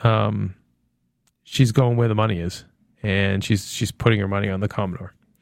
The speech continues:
Um, so we'll see how it goes. I think, uh, I could, when we get to predictions, we can talk about,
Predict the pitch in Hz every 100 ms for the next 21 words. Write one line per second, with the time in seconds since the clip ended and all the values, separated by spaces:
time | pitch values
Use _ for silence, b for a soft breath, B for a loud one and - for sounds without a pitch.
0 | b b b b - 110 101 104 104 101
1 | - 156 _ _ _ _ _ _ _ _
2 | _ _ _ _ _ - 160 143 135 -
3 | _ _ _ _ _ _ _ _ _ _
4 | _ _ _ _ _ _ _ 135 - 113
5 | 113 104 120 - - _ _ _ - 104
6 | 101 123 107 98 107 98 95 98 - _
7 | _ _ _ _ _ _ _ 110 123 113
8 | - 120 110 110 117 107 95 104 110 107
9 | 101 101 101 107 92 113 92 90